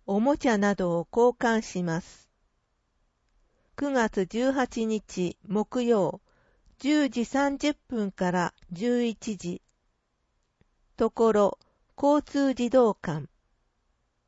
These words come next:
対象、妊娠中の方、三歳児以下と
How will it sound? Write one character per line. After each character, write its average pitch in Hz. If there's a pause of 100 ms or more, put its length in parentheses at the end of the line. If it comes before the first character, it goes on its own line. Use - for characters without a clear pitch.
(320)
対 247
象、 220 (440)
妊 262
娠 262
中 240
の 220
方、 190 (460)
三 277
歳 269
児 254
以 285
下 202
と 175